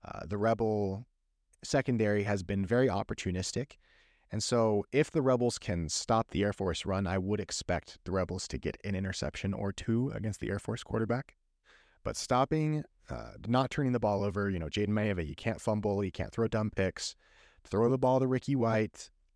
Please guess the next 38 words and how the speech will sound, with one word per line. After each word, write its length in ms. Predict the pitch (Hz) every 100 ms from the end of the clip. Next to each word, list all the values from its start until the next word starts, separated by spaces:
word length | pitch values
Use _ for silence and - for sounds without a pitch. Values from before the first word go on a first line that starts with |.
| _
throw 200 | - 104
it 60 | -
to 100 | 107
him 100 | 95
early 280 | 92 113 131
and 100 | 123
often, 520 | 104 101 107 101 101 _ _ _ _
use 280 | - 101 107
Caleb 480 | - - 110 110 98
Balangaya 600 | - 104 104 101 95 101
as 100 | 101
your 140 | 98
kind 200 | - 98
of 60 | 110
safety 340 | - 90 -
blanket, 380 | - 82 92 -
you 80 | 85
know, 100 | 87
the 80 | 90
tight 240 | - 95
end. 300 | 95 90 90 _ _ _ _ _
And 500 | 85 87 85 85 87 -
I 140 | 76 76
think 300 | - 98 -
that 180 | 69
the 80 | -
Rebels 280 | 87 82 80
should 240 | - 110
be 140 | 95 90
able 160 | 92
to 140 | - - -
control 520 | - 90 - 98 76
the 100 | 76
turnover 400 | 80 82 82 67
margin 360 | 69 62 - 73
in 100 | 71
this 180 | 55 -
game. 280 | - -